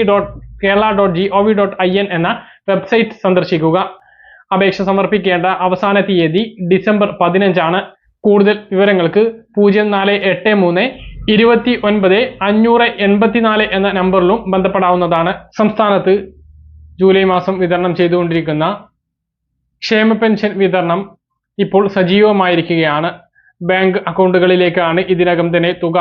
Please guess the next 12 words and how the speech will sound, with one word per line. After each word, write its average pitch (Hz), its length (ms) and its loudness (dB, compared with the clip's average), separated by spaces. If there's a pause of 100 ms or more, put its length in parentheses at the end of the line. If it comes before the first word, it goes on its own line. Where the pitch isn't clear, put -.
(240)
എത്തിച്ചേർന്നിട്ടുള്ളത്. 156 840 -2 (580)
പല 214 140 0 (180)
ആളുകൾക്കും 190 460 0 (120)
ഇപ്പോഴും 185 420 0 (120)
ബാങ്ക് 180 320 -2
അക്കൗണ്ടിലേക്ക് 175 640 0 (160)
തുക 180 140 2 (280)
എത്തിച്ചേർന്നിട്ടില്ല 175 800 0 (200)
എന്നുള്ള 160 260 0 (140)
കമന്റുകൾ 175 580 2
കാണാനിടയായി. 160 680 -2 (600)
ഇതുമായി 190 320 2